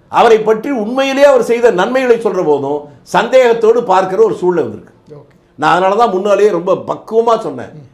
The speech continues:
Speaker 1: நீங்க ரெண்டு பேரும் கொஞ்சம் சும்மா இருந்தாலே பெரியாரும் பிரபாகரனும் மரியாதையா இருப்பாங்க.
Speaker 2: ம்.
Speaker 1: ரெண்டு பேரும் இப்படி பேசி பேசி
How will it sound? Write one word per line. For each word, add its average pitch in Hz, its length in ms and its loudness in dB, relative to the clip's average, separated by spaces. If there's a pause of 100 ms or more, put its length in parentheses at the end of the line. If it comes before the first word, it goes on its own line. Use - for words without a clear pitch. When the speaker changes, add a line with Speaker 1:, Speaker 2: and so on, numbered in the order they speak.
Speaker 1:
நீங்க 170 200 0
ரெண்டு 170 220 2
பேரும் 226 180 2
கொஞ்சம் 196 300 0
சும்மா 208 180 0
இருந்தாலே 175 380 2 (340)
பெரியாரும் 185 460 0
பிரபாகரனும் 170 500 0
மரியாதையா 160 340 2
இருப்பாங்க. 110 320 -8
Speaker 2:
ம். 101 200 -14 (400)
Speaker 1:
ரெண்டு 180 240 0
பேரும் 208 200 2
இப்படி 180 160 -2
பேசி 180 300 -4
பேசி 180 340 -4